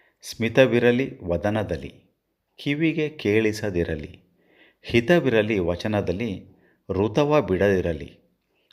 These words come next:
ಮಿತವಿರಲಿ ಮನಸ್ಸಿನ ಉದ್ವೇಗದಲ್ಲಿ, ಭೋಗದಲ್ಲಿ ಅತಿ ಬೇಡವೆಲ್ಲಿಯುಂ ಮಂಕುತಿಮ್ಮ. ಸ್ಮಿತವಿರಲಿ, ನಗು ಇರಲಿ ವದನದಲ್ಲಿ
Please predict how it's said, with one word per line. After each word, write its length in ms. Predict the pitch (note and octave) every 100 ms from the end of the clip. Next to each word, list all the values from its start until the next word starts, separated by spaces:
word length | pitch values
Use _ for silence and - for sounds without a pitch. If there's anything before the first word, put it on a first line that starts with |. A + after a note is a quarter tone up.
| _
ಮಿತವಿರಲಿ 640 | F2 F2 A#2 A#2 B2+ D#3 C#3
ಮನಸ್ಸಿನ 480 | G2 F2+ G#2 A#2+ F#2+
ಉದ್ವೇಗದಲ್ಲಿ, 1040 | F2 F2+ C3 C#3 B2 G2 G#2+ G#2 - - _ _ _ _
ಭೋಗದಲ್ಲಿ 920 | - G#2+ B2+ B2 G2+ A2 G2 - - -
ಅತಿ 280 | G#2+ A2 D#3+
ಬೇಡವೆಲ್ಲಿಯುಂ 1000 | A#2 A#2 A2 A2 F#2+ F#2+ F#2 F2 A#2+ E3+ - F2
ಮಂಕುತಿಮ್ಮ. 540 | F2 F2 E2 D#2 D#2 D#2 D#2+ E2+ _ _ _ _ _ _ _
ಸ್ಮಿತವಿರಲಿ, 800 | - - D3 D3 F3 C#3+ A#2 F2+ - - _ _ _ _ _ _
ನಗು 320 | G#2+ A#2+ E3
ಇರಲಿ 300 | D3+ A#2 G#2+
ವದನದಲ್ಲಿ 640 | C3 G2 F#2+ C#3+ A#2 F2+